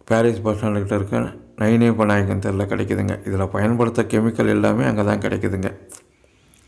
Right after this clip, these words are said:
இதையும் நல்லா கலந்து வச்சுக்கணுங்க. இப்பொழுது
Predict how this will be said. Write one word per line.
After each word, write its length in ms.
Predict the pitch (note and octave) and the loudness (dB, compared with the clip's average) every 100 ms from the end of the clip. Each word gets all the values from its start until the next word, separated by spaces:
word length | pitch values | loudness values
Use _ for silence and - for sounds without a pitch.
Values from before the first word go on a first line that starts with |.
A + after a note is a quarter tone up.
| - - _ - - - - _ C3 | -20 -20 _ -20 -20 -20 -20 _ 2
இதையும் 320 | A#2+ B2 A#2 | 6 6 6
நல்லா 240 | G#2+ G#2 A2 | 6 4 2
கலந்து 320 | G#2 G2+ G2+ A2+ | 2 2 2 2
வச்சுக்கணுங்க. 520 | G#2+ - G2+ F#2 F2+ F#2+ - - _ _ _ _ - - G#2 | 0 -2 -4 -4 -4 -8 -14 -20 _ _ _ _ -18 -12 -12
இப்பொழுது 420 | G2+ A2 G#2 G#2 | -2 2 2 2